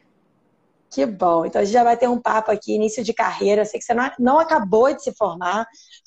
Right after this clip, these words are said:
mas é muito difícil, né, começar. Eu até tava aqui pensando,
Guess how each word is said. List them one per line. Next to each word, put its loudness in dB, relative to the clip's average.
mas 0
é 6
muito 2
difícil, 0
né, 2
começar. 0
Eu 0
até 2
tava 2
aqui -2
pensando, 2